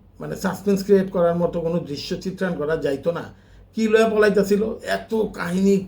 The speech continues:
কইরা ওর গডফাদারের লগে লাস্টে একটা হালা মরা গরু লয়ে প-, পলাইতেছে। এইটা কিছু হইল? কি কমু আর, আসলে এইটা কোয়ার মতো ভাষা নাই। এই, এইটুক বানাইতে নাকি চার, সাড়ে চার কোটি টাকা খরচ হয়ে গেছে গা।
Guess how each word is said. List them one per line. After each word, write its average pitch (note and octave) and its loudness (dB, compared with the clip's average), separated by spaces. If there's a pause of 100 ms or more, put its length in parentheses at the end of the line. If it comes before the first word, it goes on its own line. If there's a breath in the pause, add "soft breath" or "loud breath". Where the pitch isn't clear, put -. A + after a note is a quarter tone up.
কইরা F3+ 4 (460 loud breath)
ওর E3+ -2
গডফাদারের F3+ 0
লগে F3 6
লাস্টে E3+ 2
একটা F#3 0
হালা F3+ 2
মরা F3+ 6
গরু F#3 8
লয়ে F3 10
প-, - -6
পলাইতেছে। C#3+ 0 (600 soft breath)
এইটা F#3 0
কিছু A#3 4
হইল? F3 4 (640)
কি - -16 (120)
কমু G3 8
আর, C3 0
আসলে G3+ 0
এইটা F#3+ 0
কোয়ার E3 -4
মতো E3+ -4
ভাষা - -6
নাই। D3+ -4
এই, E3+ -6
এইটুক F3 -4
বানাইতে E3+ -4
নাকি D3+ -8
চার, E3 -6
সাড়ে C#3 -6
চার D3 -6
কোটি D3+ -6
টাকা D3+ -2
খরচ D#3 0
হয়ে C3+ -6
গেছে C3 -8
গা। A2 -16